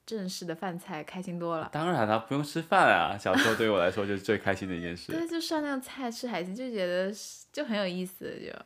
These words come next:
Speaker 1: 对，比那个吃饭和吃菜开心多了。
Speaker 2: 对，大冬天的，是不是？
Speaker 1: 对，还挺爽的，我感觉。
Speaker 2: 对，其实我们家吃火锅也跟你们家差不多的。
Speaker 1: 哦。
Speaker 2: 都是，都是清水的，一开始。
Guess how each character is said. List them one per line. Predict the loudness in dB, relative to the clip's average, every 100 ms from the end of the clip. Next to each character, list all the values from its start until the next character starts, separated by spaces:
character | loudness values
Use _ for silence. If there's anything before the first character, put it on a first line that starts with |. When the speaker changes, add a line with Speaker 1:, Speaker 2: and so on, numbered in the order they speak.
| -20 _
Speaker 1:
对， | -12 -12
比 | -10 -8
那 | -6
个 | -6
吃 | -8 -12 -6 -4 -2
饭 | 0 0
和 | -2 -4
吃 | -8
菜 | -10 -8 -8
开 | -8
心 | -8 -6
多 | -6 -8
了。 | -10 -16 _
Speaker 2:
对， | -16 -12
大 | -10
冬 | -10 -10
天 | -12 -14
的， | -16
是 | -16
不 | -18
是？ | -20 _ -20
Speaker 1:
对， | -16
还 | -14 -14 -16 -14
挺 | -12 -12
爽 | -12 -14
的， | -18
我 | -16
感 | -16
觉。 | -18 _ _ _ -16
Speaker 2:
对， | -14
其 | -8
实 | -4
我 | -2 -4
们 | -6 -12 -12 -14 -14
家 | -10 -10 -8 -12 -14
吃 | -16
火 | -10 -8
锅 | -8 -8
也 | -8
跟 | -10 -10 -10 -10
你 | -12
们 | -12
家 | -12 -10
差 | -10
不 | -10
多 | -12 -14
的。 | -16 -16
Speaker 1:
哦。 | -14 -12 -14 -14
Speaker 2:
都 | -10 -8
是， | -6 -4 -4 -8 -12 _ _
都 | -10
是 | -8 -10
清 | -10 -12
水 | -10 -12 -12 _
的， | -14
一 |
开 | -12 -12
始。 | -14